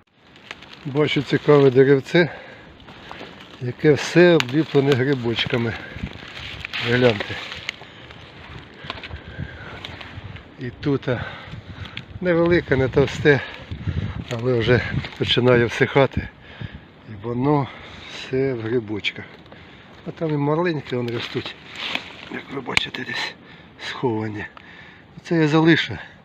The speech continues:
Можливо, якщо невеличкі морози будуть, потім потепліше,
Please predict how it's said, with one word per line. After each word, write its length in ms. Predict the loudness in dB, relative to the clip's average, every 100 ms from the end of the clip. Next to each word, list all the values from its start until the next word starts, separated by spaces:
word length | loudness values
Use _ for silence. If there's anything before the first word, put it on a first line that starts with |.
| -20 -20 -20 -20 -20 -16
Можливо, 460 | -10 -2 4 4 4
якщо 240 | 0 -2
невеличкі 480 | 0 0 0 -2 -2
морози 400 | 0 2 2 0
будуть, 380 | 0 -2 -4 -12 -20 -20 -20 -20 -20 -20 -20 -18 -16
потім 340 | -4 -4 -4 -10 -14 -18 -20 -20 -12
потепліше, 680 | -8 -4 -2 4 4 2 -4